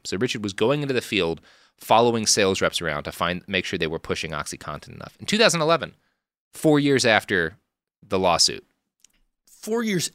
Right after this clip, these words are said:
Speaker 2: after the lawsuit?
Speaker 1: Four years after his company was sued for sick. He just kept on
Speaker 2: Well,
Speaker 1: pushing that oxy.
Speaker 2: he was brave.
Speaker 1: He was as addicted to the money as America was to oxy.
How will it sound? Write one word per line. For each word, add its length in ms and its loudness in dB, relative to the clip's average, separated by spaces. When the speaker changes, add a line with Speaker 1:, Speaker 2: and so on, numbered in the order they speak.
Speaker 2:
after 380 0
the 120 -6
lawsuit? 420 0
Speaker 1:
Four 120 4
years 160 2
after 360 2
his 100 -2
company 320 0
was 140 0
sued 180 -2
for 80 -10
sick. 200 -2
He 60 -10
just 160 -4
kept 240 -2
on 460 2
Speaker 2:
Well, 120 0
Speaker 1:
pushing 220 0
that 120 0
oxy. 280 -2
Speaker 2:
he 80 -4
was 140 -2
brave. 800 2
Speaker 1:
He 80 2
was 180 2
as 100 -2
addicted 420 0
to 60 2
the 80 -2
money 300 4
as 140 2
America 400 2
was 220 2
to 80 2
oxy. 420 2